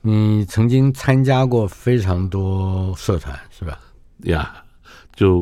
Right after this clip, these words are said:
Speaker 2: 我刚才讲，跟，因为我看我哥参加社团，社团挺不错的嘛，
Speaker 1: 嗯哼。
Speaker 2: 所以到建中，我自己，自己就跑去建中青年说：“我要参加建中青年。”
Speaker 1: 嗯。
Speaker 2: 啊，那就，就，那，那时候我忘了是谁，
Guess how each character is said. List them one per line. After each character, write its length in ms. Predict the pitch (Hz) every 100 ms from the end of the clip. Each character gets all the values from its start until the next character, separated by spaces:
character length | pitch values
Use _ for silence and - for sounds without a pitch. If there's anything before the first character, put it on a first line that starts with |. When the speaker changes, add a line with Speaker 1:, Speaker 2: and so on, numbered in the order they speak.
| 85
Speaker 2:
我 100 | -
刚 180 | 87 98
才 120 | 101
讲， 200 | 90 76
跟， 160 | 76 92
因 60 | 92
为 40 |
我 140 | 98 80
看 160 | - 95
我 120 | 76 69
哥 120 | 85
参 220 | 85 -
加 80 | 85
社 120 | 80 90
团， 40 | 82 - - - -
社 200 | - 110
团 180 | 87 76
挺 180 | - 76
不 140 | 78 78
错 240 | - 87
的 140 | 76
嘛， 80 | 78 78
Speaker 1:
嗯 320 | 85 78 82
哼。 80 | 92
Speaker 2:
所 120 | -
以 40 |
到 160 | 95 104
建 260 | 95 98 92
中， 220 | 90 87
我 100 | 76
自 140 | 92
己， 60 | 82
自 220 | 71 -
己 80 | 95
就 80 | 104
跑 160 | - 73
去 120 | 82 - - -
建 180 | - 92
中 160 | 87 85
青 180 | - 85
年 140 | 80
说 260 | - 82 82 - -
：“我 120 | -
要 80 | 92
参 180 | - 87
加 100 | 87
建 220 | 85 85
中 140 | 80
青 240 | 78 - 76
年。” 180 | 80 80 -
Speaker 1:
嗯。 400 | 127 139 120 80 - - -
Speaker 2:
啊， 180 | - -
那 320 | 98 92 110
就， 220 | 92 92
就， 280 | 82 95 101 90 90
那， 260 | 87 87 85 90
那 180 | 113 110
时 80 | 107
候 180 | 92 -
我 180 | 90 98
忘 260 | 135 135
了 80 | 87
是 140 | 90 87
谁， 320 | - 76